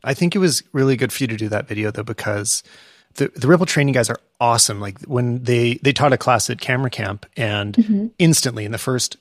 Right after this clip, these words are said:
Speaker 1: ten minutes, I had three things that I now use in every video. Like, right away, I was like,
Speaker 2: Yeah.
Speaker 1: "Wow, I need that, I need that, I need that." And I started integrating them into my workflow right away. But it's true that they are approaching it from a bit more of a,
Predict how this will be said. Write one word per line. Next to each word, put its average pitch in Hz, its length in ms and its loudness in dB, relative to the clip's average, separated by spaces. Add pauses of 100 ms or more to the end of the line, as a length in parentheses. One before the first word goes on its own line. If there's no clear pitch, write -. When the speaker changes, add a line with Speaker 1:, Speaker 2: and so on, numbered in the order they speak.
Speaker 1:
ten 139 340 0
minutes, 107 360 -4
I 123 100 0
had 117 180 -2
three 127 280 -4
things 110 420 -4
that 107 240 -4 (280)
I 127 100 2
now 120 160 2
use 120 220 0 (180)
in 123 120 0
every 113 220 -2
video. 101 340 -8
Like, 110 200 -4
right 135 120 4
away, 120 120 4
I - 20 0
was 104 80 -2
like, 101 100 -6
Speaker 2:
Yeah. 233 300 6
Speaker 1:
"Wow, 95 60 -12 (100)
I 147 80 0
need 135 180 0
that, 107 280 -2
I 127 40 -2
need 123 180 -2
that, 110 200 -2
I 131 60 -2
need 123 160 -2
that." 120 80 -4
And 123 100 -6
I - 20 -8
started 117 360 -2 (560)
integrating 123 460 0
them 110 120 -4
into 110 160 -8
my 107 60 -4
workflow 110 500 -6 (140)
right 120 220 2
away. 113 380 -4 (480)
But 139 140 4
it's 135 160 0
true 196 280 0
that 131 380 2
they 123 300 -2
are 120 200 2
approaching 131 460 -4
it 123 100 -4
from - 260 -10 (180)
a 131 80 -8
bit 151 280 -2
more 147 200 2
of 123 80 -2
a, 123 140 -2